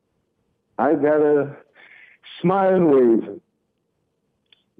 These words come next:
Go to the fights, meet up with the, with the sponsors, with the crowd, help out the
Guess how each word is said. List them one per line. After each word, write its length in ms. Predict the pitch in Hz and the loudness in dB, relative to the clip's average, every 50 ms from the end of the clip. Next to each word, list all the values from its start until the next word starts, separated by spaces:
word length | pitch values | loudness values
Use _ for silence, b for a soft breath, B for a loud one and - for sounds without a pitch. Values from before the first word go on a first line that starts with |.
| - - 110 | -20 -8 -4
Go 140 | 117 143 139 | 0 0 2
to 80 | 143 | 0
the 120 | 143 147 143 | 0 -2 -2
fights, 420 | - 156 151 151 151 156 147 - - - - - - _ _ _ _ _ _ _ _ _ _ _ _ - | -2 -2 -2 -2 -2 -4 -6 -8 -14 -20 -20 -20 -20 _ _ _ _ _ _ _ _ _ _ _ _ -14
meet 160 | 110 110 117 | -8 -6 -2
up 240 | 127 131 131 131 - | -2 -2 -2 -4 -6
with 160 | 131 127 120 | -10 -6 -4
the, 440 | 127 127 123 123 120 120 117 110 110 - - b b b b b b _ _ - | -4 -2 0 0 0 -2 -2 -6 -8 -12 -18 b b b b b b _ _ -8
with 140 | 117 107 101 | -6 -6 -6
the 60 | 95 - - | -8 -8 -6
sponsors, 720 | - 165 165 160 156 147 - - 170 165 156 156 156 156 - - - - - _ _ _ _ _ _ _ _ _ _ _ _ _ _ _ _ _ | -4 -2 0 0 -2 -2 -2 -2 -2 0 0 0 -2 -4 -6 -14 -20 -20 -20 _ _ _ _ _ _ _ _ _ _ _ _ _ _ _ _ _
with 120 | 117 110 107 | -8 -6 -6
the 80 | 98 | -8
crowd, 640 | - - - 143 143 139 139 135 135 131 127 123 B B B B B B _ _ - | -10 -6 -4 -2 -2 0 0 0 -2 -2 -4 -8 B B B B B B _ _ -8
help 320 | - 139 131 131 - - | -4 -4 -4 -4 -2 -2
out 280 | 135 139 131 - - 123 | -2 -2 -2 -4 -6 -8
the 100 | 107 | -10